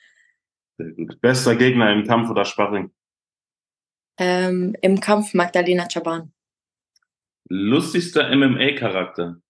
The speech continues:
Speaker 3: <laughs> Meine Schwester Mary. <laughs>
Speaker 2: Chi-, äh, Cheat Meal nach dem Kampf.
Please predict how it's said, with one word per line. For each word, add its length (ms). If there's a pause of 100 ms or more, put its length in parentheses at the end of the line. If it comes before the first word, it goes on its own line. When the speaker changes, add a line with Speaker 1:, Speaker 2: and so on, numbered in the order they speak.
(760)
Speaker 3:
<laughs> 260
Meine 240
Schwester 460
Mary. 500 (720)
<laughs> 400 (960)
Speaker 2:
Chi-, 340
äh, 200
Cheat 280
Meal 160
nach 200
dem 100
Kampf. 300